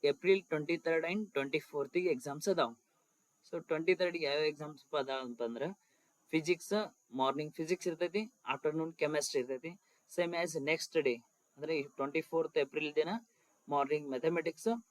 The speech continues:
ಮತ್ತೆ, ಆ, ಆಫ್ಟರ್‌ನೂನ್ ಬಯಾಲಜಿ ಈ ತರ ಎಕ್ಸಾಮ್ಸ್ ನಡೀತಾವ. So ಎಲ್ಲರಿಗೂ all the best ಅಂತ ಹೇಳ್ತಾ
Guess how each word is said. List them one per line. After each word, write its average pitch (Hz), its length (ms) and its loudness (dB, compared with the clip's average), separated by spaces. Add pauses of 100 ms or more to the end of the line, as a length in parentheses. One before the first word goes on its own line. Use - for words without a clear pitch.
(640)
ಮತ್ತೆ, 156 200 0 (840)
ಆ, 123 220 -2 (100)
ಆಫ್ಟರ್‌ನೂನ್ 165 480 0
ಬಯಾಲಜಿ 147 580 4
ಈ 151 120 -2
ತರ 160 140 -2
ಎಕ್ಸಾಮ್ಸ್ 151 500 -2
ನಡೀತಾವ. 151 460 -2 (400)
So 165 140 4
ಎಲ್ಲರಿಗೂ 147 360 2
all 139 200 4
the 139 100 2
best 139 200 2
ಅಂತ 139 120 -2
ಹೇಳ್ತಾ 135 320 -2